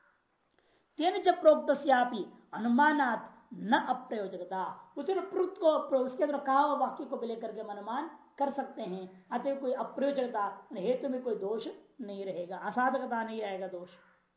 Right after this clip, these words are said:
यत्र तु तदुक्तस्य व्यभिचारस्य क्वचित्, अभी कहो महाराज आज तो एक पुरुष को हमने सोचा था, एक पुरुष बिल्कुल हमेशा जो जो बोला सब ठीक ठाक है, लेकिन अचानक उसका एक वाक्य झूठा निकल गया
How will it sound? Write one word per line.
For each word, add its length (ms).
यत्र 380
तु 240
तदुक्तस्य 640
व्यभिचारस्य 680
क्वचित्, 360
अभी 180
कहो 320
महाराज 440
आज 300
तो 60
एक 140
पुरुष 180
को 60
हमने 160
सोचा 380
था, 180
एक 120
पुरुष 160
बिल्कुल 320
हमेशा 440
जो 160
जो 140
बोला 180
सब 220
ठीक 180
ठाक 240
है, 160
लेकिन 400
अचानक 440
उसका 200
एक 240
वाक्य 260
झूठा 360
निकल 220
गया 400